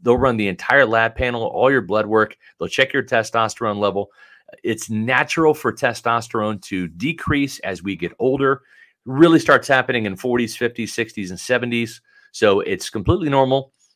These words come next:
but you can fight it with testosterone therapy. You can lose weight. I'm down to two hundred and nine pounds. When I started, I was about two sixteen, two seventeen.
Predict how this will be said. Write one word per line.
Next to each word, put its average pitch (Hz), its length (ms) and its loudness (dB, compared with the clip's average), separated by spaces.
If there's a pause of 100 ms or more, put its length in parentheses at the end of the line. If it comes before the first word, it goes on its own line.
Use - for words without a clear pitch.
but 110 200 0
you 110 80 -6
can 95 160 -6
fight 156 280 0
it - 60 -4
with 113 180 -4
testosterone 110 720 -2
therapy. 113 320 2
You 104 240 -6
can 87 140 -8
lose 123 340 0
weight. 135 260 0
I'm 87 100 -10
down 101 180 -4
to 85 60 -8
two - 160 -8
hundred 135 260 -2
and 95 80 -10
nine 117 260 -4
pounds. 131 460 -4 (160)
When 87 100 -8
I - 20 -14
started, 117 320 2
I 110 60 4
was 92 100 -2
about 87 240 -10
two 139 160 -8
sixteen, 139 500 -10
two 131 160 -10
seventeen. 123 580 -6